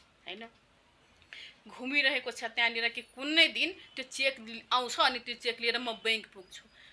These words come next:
तर त्यही मुस्कान खातुनले दुई दुईचोटि पाँच पाँच लाख रुपियाँ किन? के का लागि?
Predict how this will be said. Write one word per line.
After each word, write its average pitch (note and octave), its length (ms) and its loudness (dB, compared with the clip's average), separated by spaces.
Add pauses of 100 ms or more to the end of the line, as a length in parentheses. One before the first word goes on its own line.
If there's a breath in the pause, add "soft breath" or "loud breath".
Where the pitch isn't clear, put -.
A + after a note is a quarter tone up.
(140 soft breath)
तर C#4+ 260 6
त्यही - 440 -2
मुस्कान C#4+ 380 -2
खातुनले C4+ 400 -6
दुई B3+ 240 -2
दुईचोटि E4+ 340 0
पाँच B3+ 220 -2
पाँच B3 240 -4
लाख A#3 160 -2
रुपियाँ A#3+ 260 -4
किन? A#3+ 200 -14 (680)
के - 100 6
का D4 140 0
लागि? F#3+ 380 -2